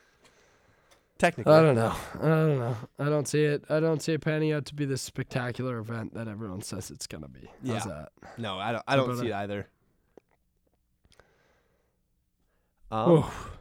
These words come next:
Speaker 1: should
Speaker 2: Long
Speaker 1: we
Speaker 2: day.
Speaker 1: hop into Why We Love Sports?
Speaker 2: Yeah, you wanna go for it?
Speaker 1: Yeah.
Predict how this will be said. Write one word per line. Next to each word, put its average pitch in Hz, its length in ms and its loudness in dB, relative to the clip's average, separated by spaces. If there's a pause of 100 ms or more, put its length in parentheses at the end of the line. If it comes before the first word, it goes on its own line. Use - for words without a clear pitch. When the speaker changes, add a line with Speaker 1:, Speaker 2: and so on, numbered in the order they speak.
(680)
Speaker 1:
should - 140 -4
Speaker 2:
Long 135 100 4
Speaker 1:
we 147 60 2
Speaker 2:
day. 120 320 -4
Speaker 1:
hop 131 200 0
into 143 280 2
Why 127 160 2
We 139 100 0
Love 139 160 0
Sports? - 440 -4 (560)
Speaker 2:
Yeah, 120 100 -4
you 117 160 -4
wanna 113 140 -6
go 113 160 -8
for 143 220 -6
it? 160 60 -8
Speaker 1:
Yeah. 147 240 2